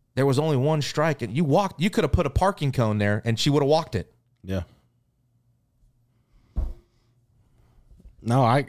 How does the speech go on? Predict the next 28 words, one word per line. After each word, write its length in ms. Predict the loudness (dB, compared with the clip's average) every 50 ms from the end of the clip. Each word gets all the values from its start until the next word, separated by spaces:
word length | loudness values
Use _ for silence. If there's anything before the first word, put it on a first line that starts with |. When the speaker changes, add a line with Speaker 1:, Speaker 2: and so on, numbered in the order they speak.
| -6
Speaker 2:
I 160 | -6 -4 -2
know. 300 | -2 -2 -2 -2 -4 -6 -8 -12 -18 -20 _ _ _ _ -6
I, 240 | -2 -2 -2 -2 -4 -6 -12 -16 -20 -20 -20 _ _ _ _ _ _ _ _ _ _ _ _ _ _ _ _ _ _ _ _ _ _ _ _ _ _ _ _ _ -8 -2
and 140 | 0 2 4
I, 280 | 4 2 2 2 0
I, 40 | 0
don't 300 | 0 0 2 2 4 4
get 100 | 4 4
me 80 | 4 4
wrong. 300 | 4 4 4 2 2 0
I 120 | 0 -2
feel 220 | 0 0 0 2
like, 280 | 2 2 2 2 0 -4 -10 _ _ _ _ _ _ _ _ _ _ _ _ _ _ _ _ _ _ _ _ _ _ _ _ _ _ _ _ _ _ _ _ _
I 120 | -4 -4 -4
feel 180 | 0 2 2
like 180 | 4 4 4 2
the 80 | 0 0
ball's 440 | 2 2 2 4 4 4 2 2
better. 480 | 0 0 2 2 2 2 2 0 -2 -4 -8 _ _ _ _ _ _ _ _ _ _ _ _ _ _ _ _ _ _ _
The 100 | -6 -4
ball's 320 | 0 2 4 4 4 2 2
more 180 | 2 2 2
juiced 420 | 2 0 0 0 0 0 0 -2 -2
than 120 | -2 -2 -2
it 80 | 0
used 240 | 0 -2 -2 -2 -4
to 60 | -4
be. 400 | -4 -2 -2 -2 -2 -2 -4 -6